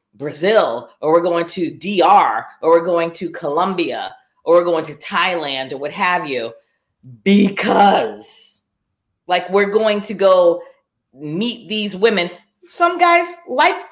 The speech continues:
Asian women, some guys like Latino women, some guys like Colombian women. It is what it is.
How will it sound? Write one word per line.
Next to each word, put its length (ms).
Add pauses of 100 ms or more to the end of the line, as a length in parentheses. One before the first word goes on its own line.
(480)
Asian 400
women, 340
some 300
guys 300
like 200
Latino 580
women, 360
some 320
guys 320
like 400
Colombian 560
women. 260
It 100
is 200
what 160
it 60
is. 220